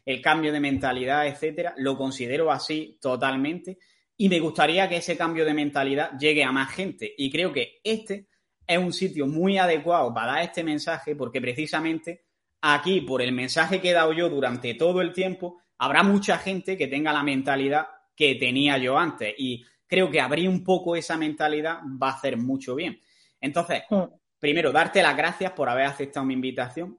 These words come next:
Speaker 1: Y lo segundo, aunque yo te he conta-, he contado un poco todo lo que haces, que son muchísimas cosas y seguro que me he dejado muchas, cuéntanos tú tu historia, como desde el principio. O sea, puedes extenderte todo lo que quieras.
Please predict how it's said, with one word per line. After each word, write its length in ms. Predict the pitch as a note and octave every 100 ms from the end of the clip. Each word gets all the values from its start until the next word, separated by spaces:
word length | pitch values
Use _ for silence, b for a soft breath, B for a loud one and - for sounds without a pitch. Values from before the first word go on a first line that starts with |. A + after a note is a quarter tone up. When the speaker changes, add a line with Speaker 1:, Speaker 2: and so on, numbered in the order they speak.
| -
Speaker 1:
Y 100 | D#3
lo 100 | D3
segundo, 640 | D3 C#3+ F#3 A3 A#3 - -
aunque 320 | D3+ D3+ D#3+
yo 200 | D#3+ G#3
te 100 | G3+
he 60 | F3+
conta-, 360 | E3 D#3+ D3+ F3+
he 100 | F3
contado 300 | E3+ E3 D#3
un 80 |
poco 380 | D3+ D3 C#3+ C3
todo 180 | G3 G3+
lo 140 | F#3+
que 100 | D3
haces, 280 | D#3 F3+ F#3+
que 180 | - A#2+
son 240 | - F3
muchísimas 540 | F3+ E3 E3+ D3+ C#3 C3
cosas 260 | E3 E3
y 80 | C3+
seguro 340 | - B2+ D#3 D3+
que 100 | D3
me 120 | C#3+
he 20 |
dejado 340 | C#3+ C#3 C3+
muchas, 360 | C#3 E3 - F#3 _ _ _ _
cuéntanos 540 | - F#3+ G3+ G#3 G3 -
tú 240 | G3+ A3 _ _ _
tu 140 | - C#3+
historia, 520 | C3 D3+ B2+ G2 G2
como 280 | A2 A2+ A2+
desde 260 | C#3 C#3
el 80 | C3+
principio. 520 | C3 C3 C#3+ A#2+ A#2
O 40 | A2+
sea, 240 | B2+ G#2
puedes 300 | F3+ F#3 F#3
extenderte 520 | E3+ F3 E3 F3 E3+ C3+
todo 220 | B2+ B2
lo 120 | A2
que 120 | F#2+
quieras. 300 | F2+ F#2 A2